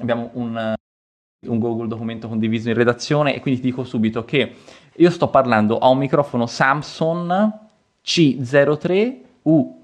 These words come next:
C W, che è un microfono che ho comprato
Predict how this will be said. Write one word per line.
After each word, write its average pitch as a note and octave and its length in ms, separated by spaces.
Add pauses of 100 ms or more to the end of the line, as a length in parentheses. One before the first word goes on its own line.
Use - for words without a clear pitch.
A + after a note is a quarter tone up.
C G3 340
W, A#2+ 920 (560)
che D#3+ 180
è F3 40
un D#3 100
microfono B2+ 460
che D3 100
ho C#3 40
comprato A2+ 920